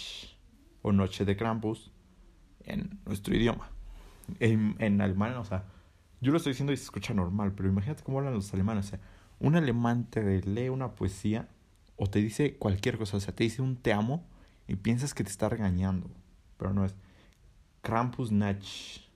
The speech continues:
o Noche de Krampus, ya como lo dije. El seis de diciembre también es el Nikolastag, o Día de San Nicolás,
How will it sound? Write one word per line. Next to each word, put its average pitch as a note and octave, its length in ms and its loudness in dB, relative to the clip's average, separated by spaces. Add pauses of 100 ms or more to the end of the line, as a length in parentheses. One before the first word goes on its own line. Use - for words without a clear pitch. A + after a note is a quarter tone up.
(540)
o A2+ 80 -4
Noche F#2 320 0
de F#2 100 -2
Krampus, G#2 380 -4
ya - 120 -10
como - 180 -8
lo - 60 -4
dije. G#2+ 340 -2 (540)
El G2+ 120 -10
seis B2 180 2
de B2 100 2
diciembre G#2+ 460 0
también A2+ 340 0
es C3 140 -6
el A#2 220 0
Nikolastag, G2+ 1300 0 (500)
o G#2 140 4
Día G2+ 220 2
de G2 80 2
San G2+ 200 0
Nicolás, G#2 480 0